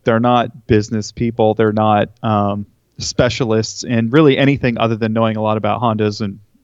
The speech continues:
and how to work on 'em. Um, I come from a little bit of a different background, and the way I handle my customers is maybe a little different than some others would. Uh,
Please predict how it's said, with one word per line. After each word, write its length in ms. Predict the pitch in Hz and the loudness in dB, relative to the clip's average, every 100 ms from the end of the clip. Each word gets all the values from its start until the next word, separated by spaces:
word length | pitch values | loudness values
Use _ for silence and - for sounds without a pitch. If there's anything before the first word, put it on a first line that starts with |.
| 165 | -8
and 140 | 120 | -4
how 140 | 107 113 | -2 -2
to 80 | 101 | 0
work 240 | 110 104 | -2 -2
on 160 | 107 98 | -6 -10
'em. 80 | - _ _ _ _ _ - | -16 _ _ _ _ _ -2
Um, 440 | 110 107 107 104 - | 2 4 2 0 -2
I 120 | 131 170 | -2 0
come 180 | 214 202 | -2 -2
from 140 | 185 | 0
a 40 | |
little 180 | 160 143 | 0 0
bit 120 | 135 | 0
of 100 | 131 | 0
a 60 | 120 | 0
different 340 | 117 117 113 | 0 -2 -2
background, 580 | 107 107 101 117 120 135 - | -2 -4 -2 0 0 -2 -4
and 240 | 123 120 | -2 0
the 60 | 123 | 0
way 220 | 131 151 | 2 4
I 100 | 135 | 2
handle 300 | 120 127 117 | 0 -2 -2
my 120 | 110 | -4
customers 720 | 107 120 110 - 113 113 113 - - | -4 -4 -4 -4 -4 -4 -6 -10 -2
is 360 | 123 120 117 - _ - | 0 0 -4 -14 _ 0
maybe 200 | 220 202 | 2 6
a 80 | 175 | 6
little 180 | 156 | 4
different 320 | 113 131 120 113 | 2 0 0 -4
than 140 | 107 | -4
some 240 | - 123 | -2 0
others 360 | 110 107 104 98 - | 2 2 0 -4 -6
would. 300 | 101 98 - _ _ _ - | -2 -4 -6 _ _ _ 0
Uh, 360 | 110 107 107 | 4 4 2